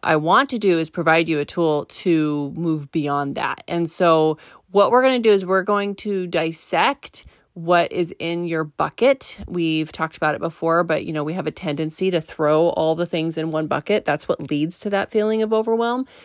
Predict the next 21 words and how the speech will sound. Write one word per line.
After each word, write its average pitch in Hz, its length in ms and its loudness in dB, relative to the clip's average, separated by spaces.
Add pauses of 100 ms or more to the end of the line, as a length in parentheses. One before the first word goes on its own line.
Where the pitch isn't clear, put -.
(120)
So 202 140 2
we're 180 120 4
gonna, 170 340 2
we're 170 180 0
gonna 147 260 0 (260)
take 220 220 0
that 202 160 6
apart, 262 500 4
and 196 100 -8
we're 165 120 -2
gonna 160 140 -2
dissect 165 520 -2
it, 202 160 0
and 180 100 -8
we're 165 120 -4
gonna 156 340 -4 (340)
make 175 220 -2
it 170 260 2
bite-sized 151 800 -2
pieces, - 440 -8
okay? 214 320 0